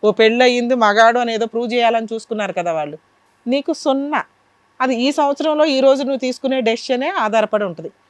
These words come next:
మీ అమ్మా నాన్న లవర్ విషయంలో నువ్వు తెగించలా, అది మంచి పనే, పోనీ కుటుంబ సభ్యులకి ఇంపార్టెన్స్ ఇచ్చావు. ఇప్పుడైతే నువ్వు తెగించాల్సిన అవసరం వచ్చిందమ్మా.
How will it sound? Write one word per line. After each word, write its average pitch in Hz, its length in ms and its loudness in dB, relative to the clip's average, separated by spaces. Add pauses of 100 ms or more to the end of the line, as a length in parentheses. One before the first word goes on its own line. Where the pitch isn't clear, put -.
(260)
మీ 240 120 0
అమ్మా 247 320 0
నాన్న 277 220 -2
లవర్ 247 300 6
విషయంలో 269 440 2
నువ్వు 294 160 -2
తెగించలా, 233 500 0 (540)
అది 254 120 2
మంచి 254 260 0
పనే, 233 320 0
పోనీ 240 120 0
కుటుంబ 254 320 0
సభ్యులకి 240 380 -2
ఇంపార్టెన్స్ 220 480 -2
ఇచ్చావు. 185 280 -8 (360)
ఇప్పుడైతే 285 420 0
నువ్వు 302 140 -2
తెగించాల్సిన 269 720 -4
అవసరం 233 340 -6
వచ్చిందమ్మా. 208 500 -10